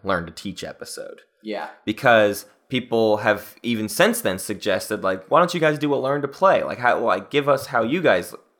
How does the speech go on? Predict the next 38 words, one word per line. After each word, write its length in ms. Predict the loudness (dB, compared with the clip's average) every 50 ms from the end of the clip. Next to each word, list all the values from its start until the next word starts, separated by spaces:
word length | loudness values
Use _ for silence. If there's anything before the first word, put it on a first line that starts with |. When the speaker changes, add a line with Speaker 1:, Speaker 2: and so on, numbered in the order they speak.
| _ _ _ -10
Speaker 1:
teach 480 | -6 -4 -4 -4 -4 -8 -12 -14 -14 -10
T 240 | -8 -6 -4 -4
I." 320 | -4 -6 -6 -10 -12 -16 -18 _ _ -20 -20 _ _
And 120 | -4 -2 0
in 80 | 2
my 200 | 4 4 4 4
mind, 500 | 4 4 4 4 2 0 -2 -4 -8 -10 _ _ _ _ _ _ _ -4
there's 160 | -2 2 6
already 400 | 6 8 8 8 6 6 4 2
a 40 | 2
billion 360 | 4 4 4 4 2 0 0
resources 560 | -2 -2 -4 -2 -2 -4 -4 -4 -8 -6 -4 -4
out 220 | -4 -4 -6 -8
there, 320 | -10 -8 -6 -8 -8 -10 -14 _ _ _ _ _ _ _ _ _ _ -6
and 500 | -4 -2 -2 -2 -2 -2 -4 -8 -12 -10 _
every 300 | -2 -2 0 0 0 -2
group 300 | 0 -2 -2 -2 -2 -6 -12 _ _ _ _ _ _ _ -4
gets 220 | -4 -4 -4 -4
taught 360 | -6 0 2 2 2 2 0 -2
differently. 500 | -2 -2 0 -2 -4 -2 -4 -4 -6 -4
So 180 | -2 -2 0
we 120 | 0 2 2
wanted 280 | 4 2 2 2 0 -4
to 80 | -6
go 440 | -2 2 2 4 4 2 0 -4 -8 -14 _ _
further 280 | -2 0 0 2 2 0
back 240 | 0 0 0 0 -4
from 120 | -4 -2
that 160 | -2 0 0 -2
and 100 | -4 -6
just, 180 | -10 -10 -8
like, 140 | -10 -10 -10
strip 300 | -12 -6 -4 -4 -4 -4
it 100 | -4 -4
down 180 | -2 -2 -2 -4
to 80 | -6 -6
its 120 | -8 -6
basics. 720 | -2 -2 -2 -2 -2 -4 -6 -8 -8 -10 -14 -18 -20 -20